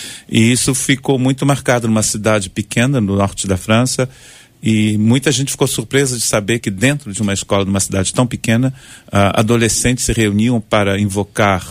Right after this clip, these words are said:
o, <laughs> as, o mal, as trevas, e haviam feito esse pacto de, de suicídio. Ah, esta menina foi a única pessoa do grupo que se suicidou, porque houve, como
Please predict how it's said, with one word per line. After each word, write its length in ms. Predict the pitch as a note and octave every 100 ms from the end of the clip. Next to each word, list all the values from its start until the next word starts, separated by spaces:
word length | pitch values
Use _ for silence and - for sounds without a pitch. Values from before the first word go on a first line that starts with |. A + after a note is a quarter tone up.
| E2
o, 360 | - - - - -
<laughs> 140 | - -
as, 260 | G#2+ G#2 G#2
o 160 | G#2+ G2+
mal, 400 | G#2 A2 B2 C3
as 180 | G#2+ -
trevas, 500 | - A#2+ C3+ C#3+ C#3+ - - - - -
e 100 | A#2
haviam 240 | G#2+ C3
feito 380 | B2+ - D3+ D3
esse 220 | - B2
pacto 580 | - A2 G#2 - G#2+ G2
de, 300 | G2 G2+ F#2+
de 140 | - G2
suicídio. 720 | - A2+ - B2 A#2+ F#2+ G2 - - - -
Ah, 200 | - G#2 -
esta 280 | B2 - C3
menina 320 | B2+ A#2+ C#3+
foi 200 | - A#2+
a 60 |
única 280 | A2 B2+ A#2
pessoa 400 | G#2 G#2 - G#2
do 140 | G2 G2
grupo 260 | G#2+ G2+
que 80 | -
se 300 | - G2 G2
suicidou, 640 | - A2 - G#2+ F#2+ D3 F3 -
porque 480 | - - G#2 G2+ - - - -
houve, 560 | - G#2 F#2 G2+ F#2+ - - _
como 340 | - G#2 G2